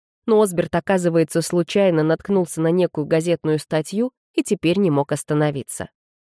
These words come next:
«Она боролась с капитализмом, считая, что он ведет к войнам и имперским грабежам»,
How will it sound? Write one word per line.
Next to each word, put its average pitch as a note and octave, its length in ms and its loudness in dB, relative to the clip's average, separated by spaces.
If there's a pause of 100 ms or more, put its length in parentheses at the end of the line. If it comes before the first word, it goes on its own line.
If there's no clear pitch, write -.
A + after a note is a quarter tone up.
(260)
«Она C3 340 0
боролась C#3+ 460 2
с - 80 -10
капитализмом, D3 840 0
считая, B2+ 440 -2
что B2 260 -2
он D3+ 240 0
ведет F3+ 280 0
к C3 140 -8
войнам F3+ 400 0
и D#3 40 2
имперским C#3 500 -2
грабежам», D3 520 0